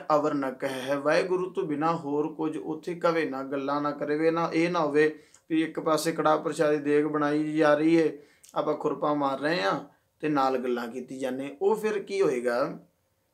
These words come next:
ਕਿ ਉਹ ਕੜਾਹ ਪ੍ਰਸ਼ਾਦ ਨਹੀਂ ਬਣੇਗਾ, ਉਹ ਇਕੱਲਾ ਕੜਾਹ ਬਣੇਗਾ। ਤੇ ਕੜਾਹ ਪ੍ਰਸ਼ਾਦ ਨੂੰ ਹੀ ਗੁਰੂ ਸਾਹਿਬ ਨੇ ਪ੍ਰਵਾਨ ਕਰਨਾ ਹੈ, ਕੜਾਹ ਪ੍ਰਸ਼ਾਦ ਨੂੰ ਹੀ ਭੋਗ ਲੱਗਣਾ ਹੈ,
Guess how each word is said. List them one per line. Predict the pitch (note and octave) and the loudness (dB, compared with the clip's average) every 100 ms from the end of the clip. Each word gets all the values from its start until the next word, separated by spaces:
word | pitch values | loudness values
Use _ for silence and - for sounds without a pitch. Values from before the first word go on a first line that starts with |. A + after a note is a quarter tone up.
| _ _ | _ _
ਕਿ | F#3 F#3 G3+ | -6 0 2
ਉਹ | G3 | 2
ਕੜਾਹ | - F#3 G3 | 2 4 6
ਪ੍ਰਸ਼ਾਦ | G3 F3 E3+ D#3 D#3+ E3 | 4 -4 0 4 4 2
ਨਹੀਂ | E3+ F#3 | -4 0
ਬਣੇਗਾ, | D3+ C3 B2+ D#3 | 0 0 0 0
ਉਹ | E3 | 0
ਇਕੱਲਾ | F3 E3+ F#3+ | 0 2 0
ਕੜਾਹ | F#3+ E3+ F3 F#3+ | 0 0 2 2
ਬਣੇਗਾ। | D3 A#2 G#2 - _ _ _ _ _ _ _ _ | 0 -6 -12 -18 _ _ _ _ _ _ _ _
ਤੇ | E3+ | -6
ਕੜਾਹ | E3 E3+ E3+ G#3 | -2 6 8 8
ਪ੍ਰਸ਼ਾਦ | - F3 - D3+ D#3 E3+ | 4 -4 0 4 6 4
ਨੂੰ | E3+ C#3+ E3+ F#3 C3+ | 2 0 0 0 0
ਹੀ | E3 | -2
ਗੁਰੂ | F#3 E3 D#3 | 0 -2 -2
ਸਾਹਿਬ | D#3+ D3 | -2 -2
ਨੇ | D3 | -4
ਪ੍ਰਵਾਨ | B2+ C#3 B2 B2 A#2+ | -8 -6 -6 -6 -8
ਕਰਨਾ | A#2+ B2 C#3+ | -8 -6 -4
ਹੈ, | D#3 | -4
ਕੜਾਹ | - C#3+ D3 | -4 0 0
ਪ੍ਰਸ਼ਾਦ | D3 D3 C#3 C#3 C#3 | -2 -8 -2 -2 -2
ਨੂੰ | C3+ D#3+ | -2 -4
ਹੀ | D#3 - | -4 -4
ਭੋਗ | G3 C#3+ A#2+ | -2 -2 -2
ਲੱਗਣਾ | A#2+ B2 C3+ | -4 -2 -2
ਹੈ, | E3+ E3+ | -4 -8